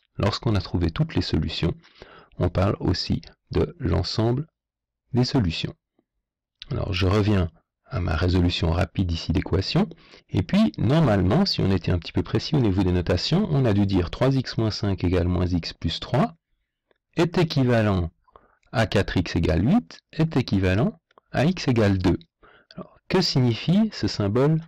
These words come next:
est équivalent ? Et ça, c'est très important de comprendre ce qui est en train de se passer. Ici, j'ai l'équation trois x moins cinq est égal à moins x plus trois. J'ai ici une autre équation,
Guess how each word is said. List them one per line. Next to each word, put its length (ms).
est 220
équivalent ? 600
Et 40
ça, 120
c'est 140
très 280
important 440
de 80
comprendre 640
ce 80
qui 80
est 100
en 60
train 180
de 60
se 100
passer. 440
Ici, 380
j'ai 260
l'équation 600
trois 220
x 220
moins 140
cinq 280
est 140
égal 220
à 40
moins 200
x 240
plus 280
trois. 280
J'ai 120
ici 220
une 160
autre 240
équation, 540